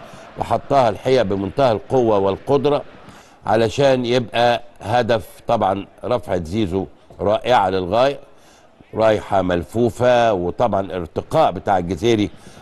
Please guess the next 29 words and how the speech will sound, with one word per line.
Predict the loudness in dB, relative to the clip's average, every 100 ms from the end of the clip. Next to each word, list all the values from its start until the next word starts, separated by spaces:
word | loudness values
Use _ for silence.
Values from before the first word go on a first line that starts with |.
| -4
أكثر | 0 0 -2 0
من | 2 2
رائع | 4 2 2 0 0 -8 -20 -16 -4
عشان | -2 0 0 0
يبقى | 0 2
ده | 2
هدف | 2 0 0 0 -2 -2
المباراة | 0 2 2 2 4 2 0
الوحيد. | -2 0 -2 -4 -14 -14 -18 -20 -20 -20 -8
الحقيقة | 4 6 6
أنا | 4
تصورت | 0 0 2 4 2 0 -2
إنه | 0 2 2
الزمالك | 0 2 2 4 2 2 -4 -14 -20 -20 -10 0
هيزيد | 4 4 4 4 4 2
من | 0
غلة | 4 4 4 0
الأهداف، | 0 0 2 4 2 2
مع | 2 4
الوضع | 4 4 2
في | 0
اعتبار | -4 0 2
برضه | 2 0 0 0
إن | -2
سيراميكا | -2 -2 2 2 2 0 -2 -16 -20 -2
فرقة، | 2 2 2 -2 -2
فرقة | 0 2 2 2
مش | 2 0 0
قليلة، | 2 4 4 2